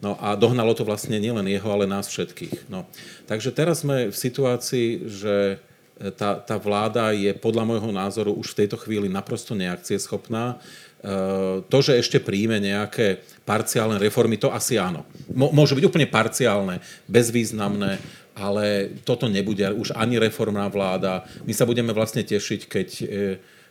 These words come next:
keď sa budú, keď budú vôbec schopní odstraňovať vážne problémy, ktoré zostali aj po predchádzajúcej vláde, e, a, a že budú schopní jednoducho manažovať základné veci, e,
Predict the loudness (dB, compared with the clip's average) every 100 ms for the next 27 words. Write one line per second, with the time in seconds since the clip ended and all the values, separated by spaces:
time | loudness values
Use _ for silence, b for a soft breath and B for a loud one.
0 | -10 -6 -2 -2 -2 0 0 -2 -2 -2
1 | 0 0 0 0 -2 0 -2 -2 -2 -4
2 | -6 -8 -4 -2 0 0 0 -2 -4 b
3 | b b -4 0 2 2 0 0 0 2
4 | 2 0 2 4 4 2 2 2 2 2
5 | -2 -4 -2 0 0 2 0 -2 -2 0
6 | 0 0 0 -2 B B B B -8 -4
7 | -2 -2 -4 -4 -2 0 2 0 0 0
8 | 0 0 0 0 0 -2 0 2 2 2
9 | 0 0 -2 -2 0 0 0 -2 -4 -2
10 | -4 -2 -4 -4 -2 -2